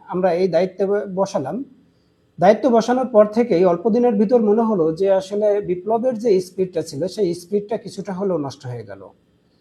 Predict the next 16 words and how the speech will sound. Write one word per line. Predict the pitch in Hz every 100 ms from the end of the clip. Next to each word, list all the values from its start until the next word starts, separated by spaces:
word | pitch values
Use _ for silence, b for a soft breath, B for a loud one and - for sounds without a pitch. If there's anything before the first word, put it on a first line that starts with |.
| _ _ _ _
এবং | 165 240 233
দ্বিতীয় | 226 240 247
পর্যায়ে | 262 247 254
আমরা | 247 240
যেটা | 240 240
দেখলাম | 214 220 175 160
যে | 180
গোপালগঞ্জের | 190 175 214 233 254 254 254
মতো | 254 254
জায়গায় | 208 214 160 147 196 247 -
এনসিপির | 196 202 233 247 247 -
কেন্দ্রীয় | 190 190 208
নেতৃবৃন্দর | 202 208 214 220 220 220
উপর | 220 226
যে, | 202 226
যে | 240